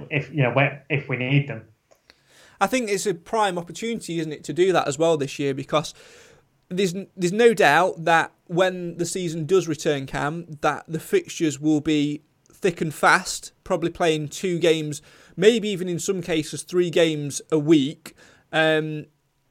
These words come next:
Speaker 2: it's gonna be a big ask on squads. We'll come to, you know, pre-season preparations, et cetera, later on. But, uh, for now, let's just look at that. If, for example, we end up playing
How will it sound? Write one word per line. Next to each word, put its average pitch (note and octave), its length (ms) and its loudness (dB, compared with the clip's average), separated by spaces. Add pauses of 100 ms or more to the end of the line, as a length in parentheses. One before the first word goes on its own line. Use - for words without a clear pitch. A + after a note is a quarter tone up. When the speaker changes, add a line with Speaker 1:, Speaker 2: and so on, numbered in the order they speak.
(140)
Speaker 2:
it's F#3 180 0
gonna G3+ 160 -2
be G3 140 2
a - 20 2
big A3 240 6
ask - 420 0 (440)
on D3 520 -2
squads. - 440 0
We'll F3 140 2
come F3+ 300 -2
to, - 160 0
you D#3 260 2
know, C#3+ 220 0
pre-season D#3+ 580 -4
preparations, D#3 600 -2
et - 160 -6
cetera, D#3+ 280 -6
later D#3 320 0
on. D3 200 0
But, D#3 260 0 (340)
uh, E3 200 2
for - 120 -4
now, F#3+ 220 4
let's G#3 220 0
just - 260 -4
look B3+ 300 0
at E3+ 180 0
that. D3 340 2 (380)
If, C4+ 160 2
for - 300 -2
example, E3+ 680 0 (960)
we E3+ 140 0
end F3+ 160 0
up F3 80 -4
playing E3+ 400 2